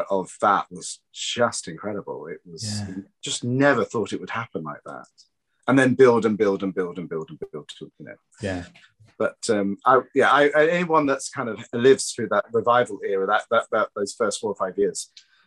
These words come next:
Speaker 1: uh, as a kid would be so magical. I, oh
Speaker 2: Mm.
Speaker 1: my gosh, I'm so jealous. I'd love to have lived through that era as a, as a
Speaker 2: Yeah.
Speaker 1: kid and experiencing it.
Speaker 2: Yeah. But then, uh, but then I, I have a little bit of, of je-, jealousy of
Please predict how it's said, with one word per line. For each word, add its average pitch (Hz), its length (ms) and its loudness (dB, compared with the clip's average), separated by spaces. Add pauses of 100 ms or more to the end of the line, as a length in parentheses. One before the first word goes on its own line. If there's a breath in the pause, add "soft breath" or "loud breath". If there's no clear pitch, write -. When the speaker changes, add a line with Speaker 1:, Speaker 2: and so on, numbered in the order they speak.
(160 soft breath)
Speaker 1:
uh, 92 220 -2
as 101 140 -4
a - 40 -12
kid - 300 -10
would 85 160 -12
be 82 240 -10
so - 400 -2
magical. 76 580 -6 (320)
I, 143 100 4 (120)
oh 139 60 4
Speaker 2:
Mm. 135 60 0
Speaker 1:
my 104 100 -6
gosh, - 340 2
I'm - 80 -14
so - 180 -4
jealous. 87 400 -4
I'd 95 200 -8
love 113 320 2 (100)
to 80 120 -14
have - 80 -16
lived - 160 -14
through 76 100 -20
that 76 180 -16
era 76 200 -18 (200)
as 87 160 -6
a, 92 140 -6
as 98 160 -2
a 95 60 -6
Speaker 2:
Yeah. 87 60 -10
Speaker 1:
kid 87 260 -4
and 82 60 -14 (140)
experiencing 80 540 -10
it. 71 80 -20 (580)
Speaker 2:
Yeah. 92 360 -4 (280)
But 131 140 0
then, 139 400 2
uh, 123 100 -2
but 131 160 0
then 131 160 4
I, 135 260 4
I 143 160 4
have 135 200 2
a - 20 0
little 107 220 -2
bit 110 160 -2
of, 101 280 -6 (460 soft breath)
of 117 140 -12
je-, - 160 -14 (160)
jealousy 117 560 -2
of 104 200 -4